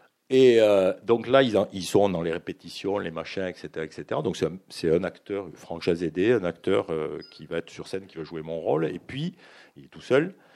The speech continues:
Et donc, il y a une mise en scène qui est faite par une femme. Et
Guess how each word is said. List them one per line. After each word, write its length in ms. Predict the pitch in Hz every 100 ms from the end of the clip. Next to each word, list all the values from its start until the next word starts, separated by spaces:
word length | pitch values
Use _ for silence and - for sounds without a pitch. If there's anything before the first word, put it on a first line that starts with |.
| _ _
Et 80 | -
donc, 240 | 92 104 78
il 40 |
y 20 |
a 20 |
une 80 | 71
mise 160 | 78 76
en 80 | 69
scène 400 | - 78 - -
qui 80 | -
est 20 |
faite 140 | 80
par 160 | - 76
une 140 | 71
femme. 400 | - 87 120 147 170 _ _ _ _ _ _
Et 440 | 113 131 147 -